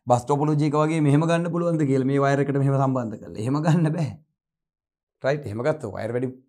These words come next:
සංඛ්‍යාවක් යන්නේ නෑනේ. ඒතර මේ එක කම්පියුටර් එකට එක වයර් එක ගන්න දරුවනේ. මේ එක වයර් එක ගන්න. තව වයර් එකක්. තව වයර් එකක්. මෙතන කම්පියුටර් හයට, හය, පහක් තියෙනවානේ.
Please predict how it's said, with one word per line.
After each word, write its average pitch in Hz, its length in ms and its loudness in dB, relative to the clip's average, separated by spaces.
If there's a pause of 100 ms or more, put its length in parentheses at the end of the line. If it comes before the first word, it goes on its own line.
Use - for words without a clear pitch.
(120)
සංඛ්‍යාවක් 127 500 -6
යන්නේ 98 300 -4
නෑනේ. 117 120 -10 (140)
ඒතර 139 220 -2
මේ 135 120 -2
එක - 100 -6
කම්පියුටර් 151 480 -2
එකට 185 180 -2
එක 170 100 -2
වයර් 190 280 6
එක 226 120 2
ගන්න 185 300 6
දරුවනේ. 113 360 -2
මේ 139 140 -2
එක - 80 -6
වයර් 202 280 6
එක 185 120 4
ගන්න. 120 260 0
තව 139 180 2
වයර් 208 240 8
එකක්. 131 180 -4
තව 113 200 -8
වයර් 202 240 6
එකක්. 131 240 -2 (160)
මෙතන 147 240 0
කම්පියුටර් 143 400 -2
හයට, 143 320 4
හය, 131 240 2
පහක් 151 280 2
තියෙනවානේ. 120 380 -4